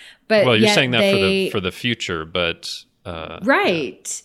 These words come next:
Speaker 2: yeah.
Speaker 1: You know, and, and so that, but they are so into and rely on their culture and their historical backgrounds, you know, because we always have Lwaxana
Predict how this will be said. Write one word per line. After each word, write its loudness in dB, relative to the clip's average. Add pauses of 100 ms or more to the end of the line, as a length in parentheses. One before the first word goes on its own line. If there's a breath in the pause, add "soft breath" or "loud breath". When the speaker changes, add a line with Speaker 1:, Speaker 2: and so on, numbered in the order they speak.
(380 soft breath)
Speaker 2:
yeah. -2
Speaker 1:
You 2
know, 2
and, 0
and 0
so 0
that, -2
but 0
they 4
are 2
so 2 (420)
into 0
and -4
rely 0
on -2
their -4
culture -6
and -4
their -4
historical -6
backgrounds, -6 (380 loud breath)
you -6
know, 0
because -4
we 0
always 0
have -2
Lwaxana -4